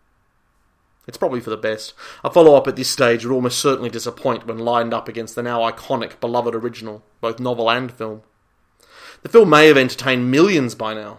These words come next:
but Rob Reiner only ever really made it for an audience of one.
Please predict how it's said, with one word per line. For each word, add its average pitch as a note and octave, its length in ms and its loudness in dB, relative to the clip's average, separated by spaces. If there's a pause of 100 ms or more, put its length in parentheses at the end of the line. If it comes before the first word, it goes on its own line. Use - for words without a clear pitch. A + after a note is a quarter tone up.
but C3 120 -8
Rob F3 200 2
Reiner D#3+ 340 4
only F#3 160 -2
ever E3+ 140 -2
really C#3+ 180 -4
made C3+ 220 -2
it B2 140 -6
for B2 80 -6
an A#2+ 60 -4
audience B2 280 -6
of B2 100 -8
one. A#2+ 340 -6